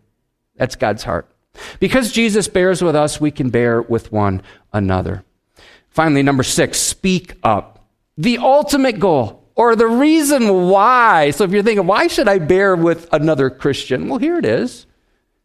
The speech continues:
It's to bring glory to God. Notice verse six, that together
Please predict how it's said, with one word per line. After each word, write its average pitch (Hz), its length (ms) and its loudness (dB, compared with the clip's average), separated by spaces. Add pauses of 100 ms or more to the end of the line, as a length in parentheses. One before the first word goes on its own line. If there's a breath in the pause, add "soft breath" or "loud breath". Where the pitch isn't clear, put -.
(220)
It's 139 180 -6
to 117 120 -6
bring 120 200 0
glory 143 580 -2 (420)
to - 100 -8
God. 69 560 -6 (1400 loud breath)
Notice 262 580 -4
verse 185 280 -2
six, - 560 -4
that 147 300 -2
together 175 880 0